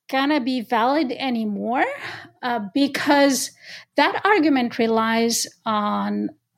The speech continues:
the, how expensive it is for, for the scammers to be able to, uh, sorry, to respond to,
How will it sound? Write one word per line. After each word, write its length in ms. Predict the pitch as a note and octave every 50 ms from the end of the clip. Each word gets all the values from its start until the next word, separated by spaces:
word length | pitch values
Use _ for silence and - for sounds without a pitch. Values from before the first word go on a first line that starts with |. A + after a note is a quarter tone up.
| -
the, 600 | A3 A3+ G#3 G3+ A#3 A3 G#3+ G#3 G#3 G3+ G#3 G3+ - -
how 240 | - - - C#4+ C#4+
expensive 800 | - C4+ - - - - - D4 D4 D#4+ D#4+ E4 - C#4 A3
it 80 | A3+ G#3+
is 480 | A3 G#3 G#3 G3+ G3+ A3 G#3+ - - -
for, 800 | - - - B3 A3+ A3+ A3+ A3 G#3+ G#3 G#3 G3+ G3+ - - - _ _ _ _
for 160 | - - A3
the 80 | G3+ G3
scammers 800 | F#3+ - - - - D4 D4 D4 C#4 A#3+ G#3+ G#3+ G#3 G#3 G#3 -
to 120 | - B3+ G3+
be 200 | G#3+ A3 A3+ -
able 440 | B3 A#3 A#3 A3 A3+ A3+ G#3+ G#3+ G#3+
to, 340 | - - - G#3+ - A3+ A3+
uh, 40 |
sorry, 320 | G#3+ - - G#3+ G3+ F#3 F#3
to 180 | - - C#4 B3+
respond 680 | B3 B3+ - - - - - C#4+ C#4 C#4 C4+ C4 B3 B3+
to, 400 | - - B3 A#3 A3+ A3 A3